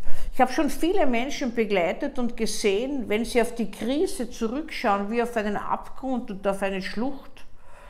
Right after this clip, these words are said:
und sagen, „Toll, wie ich da jetzt weitergekommen bin, ich habe vieles gelernt, ich habe mir das nehmen können,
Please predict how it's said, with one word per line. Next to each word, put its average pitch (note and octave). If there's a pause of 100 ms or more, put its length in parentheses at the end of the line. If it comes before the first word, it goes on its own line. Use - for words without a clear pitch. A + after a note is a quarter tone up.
(240)
und G3
sagen, G#3+ (500)
„Toll, F#3+
wie F#3
ich F3+
da B2+
jetzt E3
weitergekommen G3
bin, F3+
ich F3+
habe F3+ (120)
vieles B3+
gelernt, F3+
ich G3
habe F#3+
mir F3+
das -
nehmen G3+
können, F3+